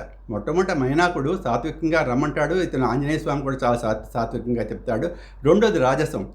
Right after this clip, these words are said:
ఆవిడ ప్రదర్శిస్తుంది బలం, ఈయన ప్రదర్శిస్తాడు. మూడోది తామసం, అంటే రాక్షస ప్రవృత్తి, ఆ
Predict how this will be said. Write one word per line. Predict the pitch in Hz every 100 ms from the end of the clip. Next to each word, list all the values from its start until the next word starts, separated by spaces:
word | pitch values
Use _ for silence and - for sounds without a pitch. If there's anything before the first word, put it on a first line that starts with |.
| - -
ఆవిడ | 117 110 107 - - 123
ప్రదర్శిస్తుంది | 139 175 175 - 147 135
బలం, | 127 165 -
ఈయన | 117 123
ప్రదర్శిస్తాడు. | 131 117 127 123 113 135 131 170 - - -
మూడోది | 165 220 196 165 190 202 - -
తామసం, | 123 214 202 107 - - - -
అంటే | 156
రాక్షస | 139 113 - -
ప్రవృత్తి, | 180 170 147 143 98 - - - 117
ఆ | 123 123 -